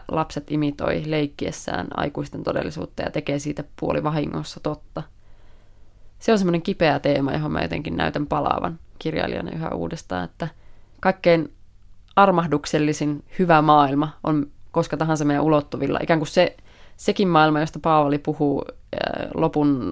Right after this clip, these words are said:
ajan julistuksessaan ja paatoksessaan, eli se, että, että Jumalan valtakunta voi koska tahansa olla täällä, äh, niin sekin maailma on itse asiassa tämänpuoleisesti mahdollinen uudessa sukupolvessa, joka syntyy, ja, ja lapsissa,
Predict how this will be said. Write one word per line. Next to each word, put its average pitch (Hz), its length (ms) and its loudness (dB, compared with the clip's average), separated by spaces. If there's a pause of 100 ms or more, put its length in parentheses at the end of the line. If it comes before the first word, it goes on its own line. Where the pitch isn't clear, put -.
ajan 143 340 2
julistuksessaan 170 960 0
ja 170 200 -6 (260)
paatoksessaan, - 800 -2
eli 156 140 -2
se, 151 180 2
että, 151 260 -2 (640)
että 160 240 -6
Jumalan 147 260 4
valtakunta 147 400 0
voi 147 120 -2
koska 151 220 -2
tahansa 151 320 -2
olla 160 160 -2 (100)
täällä, 156 360 0 (380)
äh, 170 100 -4
niin 156 280 -4 (380)
sekin 196 260 2
maailma 156 360 4
on 151 120 0
itse 156 140 -6
asiassa - 200 -10
tämänpuoleisesti 151 840 2
mahdollinen 147 720 -2 (200)
uudessa 151 380 -2
sukupolvessa, 151 680 -2
joka - 200 -6
syntyy, 156 480 -4
ja, - 180 -2 (380)
ja 147 120 -2
lapsissa, 156 540 0